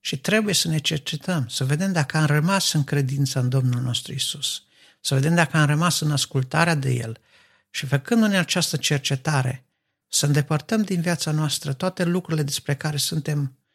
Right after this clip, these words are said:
siguri că Îl supără pe Dumnezeu, că nu-i plac lui Dumnezeu, că sunt nelegiuire, că El le urăște. „Tu ai urât nelegiuirea”, zicea versetul, care era prelua-, preluat din Vechiul Testament.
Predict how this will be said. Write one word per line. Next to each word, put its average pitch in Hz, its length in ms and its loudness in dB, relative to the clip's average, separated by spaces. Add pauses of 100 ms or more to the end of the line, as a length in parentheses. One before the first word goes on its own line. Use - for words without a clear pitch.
siguri 135 600 2
că - 120 -4
Îl 127 280 0
supără 127 460 0
pe - 160 -4
Dumnezeu, 117 460 -2
că - 180 2
nu-i 160 200 4
plac 135 320 -2
lui 123 120 0
Dumnezeu, 123 400 -2
că 139 120 -4
sunt 156 220 4
nelegiuire, 147 760 4 (540)
că - 120 0
El 151 260 6
le 147 80 4
urăște. 143 720 0 (560)
„Tu 160 280 4
ai 156 140 4
urât 147 240 4
nelegiuirea”, 139 680 2
zicea 113 500 -6 (340)
versetul, 127 840 0
care 123 200 -2
era 135 160 4
prelua-, 131 460 2
preluat 139 340 4
din 127 140 4
Vechiul 127 340 0
Testament. 123 720 -4